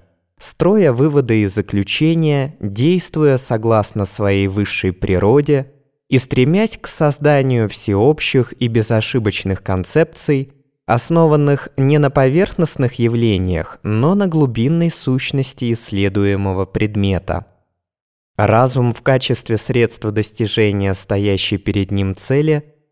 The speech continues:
может использовать непосредственное суждение, основанное на связи между внешним обликом того или иного явления и тем,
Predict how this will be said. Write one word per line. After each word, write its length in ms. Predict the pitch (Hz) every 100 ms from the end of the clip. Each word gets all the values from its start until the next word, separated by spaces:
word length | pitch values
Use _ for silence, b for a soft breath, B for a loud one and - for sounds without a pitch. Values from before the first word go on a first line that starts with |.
| _
может 460 | - 123 196 220 202
использовать 760 | 180 - 175 165 - 143 139 135
непосредственное 1080 | 127 131 131 - 135 131 - 123 131 131
суждение, 920 | 127 - 160 147 117 98 92 92 90 87 _
основанное 760 | - 104 - 185 196 170 139 127
на 160 | 120 117
связи 460 | - 127 127 -
между 460 | 104 104 104 - 104
внешним 580 | 101 110 104 - 101 -
обликом 580 | 113 110 104 98 98 95
того 540 | - 98 107 104 - -
или 340 | 101 98 98
иного 300 | 98 98 92
явления 800 | 95 95 95 110 160 165 156 147 _ _ _ _ _
и 140 | 123
тем, 380 | 131 202 208 202